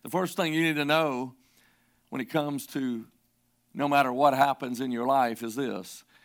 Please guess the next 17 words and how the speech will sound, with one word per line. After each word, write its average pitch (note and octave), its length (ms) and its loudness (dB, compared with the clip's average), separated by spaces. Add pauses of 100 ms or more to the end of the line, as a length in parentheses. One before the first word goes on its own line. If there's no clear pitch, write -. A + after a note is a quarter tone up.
is B2 280 -4
you D#3 240 -2
can F3+ 240 -4
trust C3+ 840 0 (380)
God's C3+ 360 2
love B2 540 0 (680)
and C3+ 180 -2
God's B2 300 2
mercy. - 480 -8 (240)
You C#3 200 0
can F#3+ 180 -4
trust C#3+ 400 0
God's C3 300 0
love A#2 320 2
and A#2+ 120 -4
God's A2+ 240 0
mercy. B2 420 -10